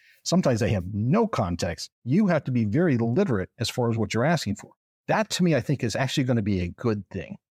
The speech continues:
The other thing that's happening is, you know, we're starting to realize talking to real people is actually a pretty cool thing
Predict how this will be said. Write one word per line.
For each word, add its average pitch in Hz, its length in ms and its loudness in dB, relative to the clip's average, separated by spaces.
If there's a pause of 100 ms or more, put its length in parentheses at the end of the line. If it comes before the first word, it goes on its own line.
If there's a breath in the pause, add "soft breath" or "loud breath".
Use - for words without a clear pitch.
(160)
The 113 140 0
other 247 160 2
thing 127 240 2
that's 113 160 -2
happening 95 520 -2 (280)
is, 120 420 0 (160)
you 139 60 -2
know, 101 180 -2 (120)
we're 156 160 0
starting 190 300 -2
to 151 60 2
realize 127 640 2 (240)
talking 233 360 0
to 131 120 -4
real 147 220 2
people 127 420 -2
is 104 120 0
actually 165 300 2
a 139 40 -2
pretty 135 240 2
cool 135 240 -2
thing - 380 -4